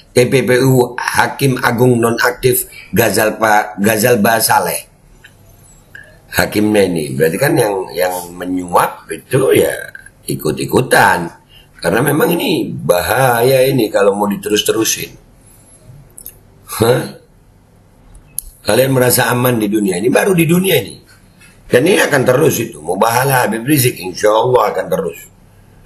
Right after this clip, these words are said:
Sumpah Habib Rizik, masalahnya beliau nggak bersalah. Jadinya begini, siap-siap aja kebongkar. Sebelumnya,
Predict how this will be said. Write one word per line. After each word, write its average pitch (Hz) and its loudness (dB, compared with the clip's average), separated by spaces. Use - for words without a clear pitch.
Sumpah 117 0
Habib 117 -2
Rizik, 113 0
masalahnya 156 2
beliau 151 2
nggak 107 0
bersalah. 120 0
Jadinya 107 2
begini, 110 0
siap-siap - 0
aja - 0
kebongkar. - -2
Sebelumnya, 160 2